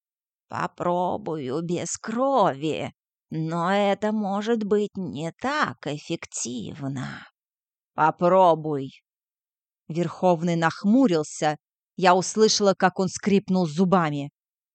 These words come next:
Чаша в руках ведьмы задымилась.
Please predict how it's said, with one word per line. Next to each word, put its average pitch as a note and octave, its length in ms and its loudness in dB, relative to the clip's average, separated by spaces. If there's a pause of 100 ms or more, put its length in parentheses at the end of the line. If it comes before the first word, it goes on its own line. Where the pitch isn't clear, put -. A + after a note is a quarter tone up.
(320)
Чаша F#3+ 420 2
в E3+ 40 0
руках F#3+ 340 2
ведьмы F3 500 0 (360)
задымилась. F#3+ 1000 2